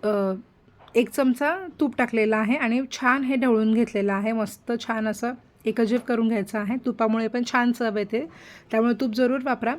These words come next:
पण जर नसेल तूप, तर नाही वापरलं ना, तरी पण चालेल. छान ढवळून घ्यायचं आहे. पुन्हा यामध्ये एक चमचा तूप टाकून घेतलेला आहे, म्हणजे totally मी दोन चमचे तुपाचा वापर मी या कलाकंदामध्ये केलेला आहे.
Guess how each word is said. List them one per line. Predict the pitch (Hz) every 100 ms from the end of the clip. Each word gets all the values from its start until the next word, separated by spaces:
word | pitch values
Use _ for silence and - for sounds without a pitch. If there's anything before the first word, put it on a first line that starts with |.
| -
पण | 240 233
जर | 247 247
नसेल | 240 240 254 277 247
तूप, | 277 -
तर | 277
नाही | 262 214 247
वापरलं | 254 247 233 247 240
ना, | 262 254
तरी | 208
पण | 208 214
चालेल. | 214 208 185 269 330 - - - - - - - - - _ _ _ - - -
छान | 254 233 240
ढवळून | 240 226 226
घ्यायचं | 254 240 -
आहे. | 240 311 - - - -
पुन्हा | 254 240 277
यामध्ये | 262 240 233 240
एक | -
चमचा | 233 214 233
तूप | 233
टाकून | 214 208 220
घेतलेला | 220 220 202 202
आहे, | 196 208 330 254
म्हणजे | 214 220 233
totally | 202 220 240
मी |
दोन | 226 220 226
चमचे | 233 233 233 240
तुपाचा | 214 214 196 220
वापर | 202 208 208
मी | 220
या | 214
कलाकंदामध्ये | 208 208 196 202 196 202 196 214
केलेला | 202 185 190 190
आहे. | 185 160